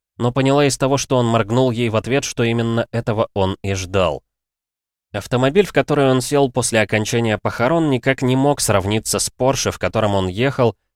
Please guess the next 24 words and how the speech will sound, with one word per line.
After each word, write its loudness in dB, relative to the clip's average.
когда 0
она 2
впервые 2
увидела 2
его 2
в 0
ночь 0
понедельника. -2
Порше, -2
из -2
которого 2
он 6
выстрелил 0
в -10
Скэта, -2
но, -4
по -2
крайней 0
мере, 0
не -2
отставал -2
от -10
Ниссана -2
Майка. -4